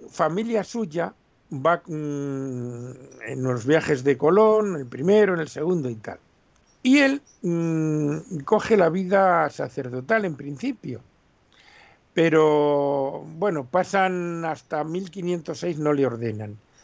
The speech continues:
Y antes de eso va a, a América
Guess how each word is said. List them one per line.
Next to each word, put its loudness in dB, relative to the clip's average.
Y 6
antes 2
de -2
eso -6
va -2
a, -6
a -6
América -4